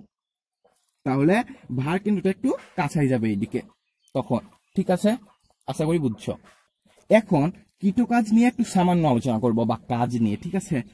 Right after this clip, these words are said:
ধরো, আমরা স্বাভাবিকভাবে চিন্তা করতে পারি যে একটা কৃষক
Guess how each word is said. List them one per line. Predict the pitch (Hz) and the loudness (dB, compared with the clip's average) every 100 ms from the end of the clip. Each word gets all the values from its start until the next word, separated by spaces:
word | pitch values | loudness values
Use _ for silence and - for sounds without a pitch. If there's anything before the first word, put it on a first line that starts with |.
| - _ - 120 | -20 _ -12 -6
ধরো, | 120 156 208 139 | -4 0 0 2
আমরা | 135 147 | 2 0
স্বাভাবিকভাবে | 165 160 190 175 180 | 0 2 2 0 -4
চিন্তা | - 170 175 | -2 -2 -2
করতে | 190 190 214 | -2 -4 -4
পারি | 196 139 117 | 0 2 2
যে | 120 160 220 - _ | 2 2 -2 -10 _
একটা | 160 - - | -6 -6 -6
কৃষক | 190 196 196 185 160 | -4 -2 0 0 0